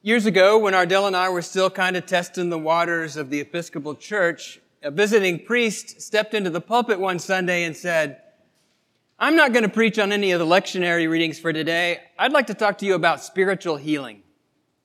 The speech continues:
Now, I hadn't been to preaching school yet, but I'd been paying enough attention over the years to realize a preacher's at least supposed to pretend that this week's bundle of personal opinions and pet peeves have some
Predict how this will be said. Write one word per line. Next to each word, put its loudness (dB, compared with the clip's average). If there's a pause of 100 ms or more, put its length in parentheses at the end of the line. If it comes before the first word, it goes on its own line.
(960)
Now, -4
I 0
hadn't 4
been 6
to 2
preaching 2
school 2
yet, 0
but 0
I'd 0
been 0
paying 2
enough 2
attention -2
over 2
the 0
years 0
to -6
realize 0 (100)
a -8
preacher's 0
at 0
least 0
supposed 2
to -4
pretend -4
that 0
this -2
week's 2
bundle -2
of -6
personal -2
opinions -4
and -8
pet -2
peeves -2
have -2
some -4